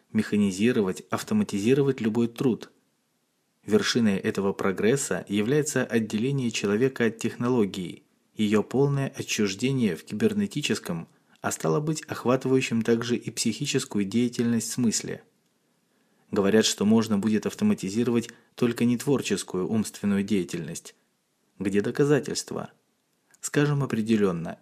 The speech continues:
их нет, и более того, не может быть. Голословно утверждаемая невозможность автоматизировать творческий труд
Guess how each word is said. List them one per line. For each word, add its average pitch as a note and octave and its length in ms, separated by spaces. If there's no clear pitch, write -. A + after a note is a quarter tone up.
их C#3 260
нет, F#2 340
и A2+ 80
более C3 320
того, F2+ 420
не G#2+ 180
может G#2+ 340
быть. G#2 280
Голословно C3+ 600
утверждаемая A2 760
невозможность G#2 800
автоматизировать G2+ 800
творческий G2 580
труд D#3 340